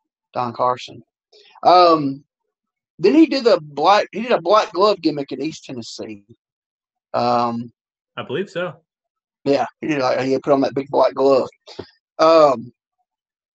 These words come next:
Speaker 1: so yeah, so he probably started working, and he probably went one semester, stayed drunk,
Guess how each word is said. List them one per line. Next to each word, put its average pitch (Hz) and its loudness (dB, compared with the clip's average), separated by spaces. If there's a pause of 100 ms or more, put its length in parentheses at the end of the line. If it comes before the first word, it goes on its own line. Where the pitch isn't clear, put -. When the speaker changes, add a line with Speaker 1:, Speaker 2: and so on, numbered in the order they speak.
(800)
Speaker 1:
so 123 -8
yeah, 165 2
so 165 0
he 226 0
probably 277 4
started 214 -2
working, 202 2
and 151 -4
he 165 -6
probably 269 2
went 208 -6
one 220 -4
semester, 202 -4 (500)
stayed 165 -4
drunk, 180 0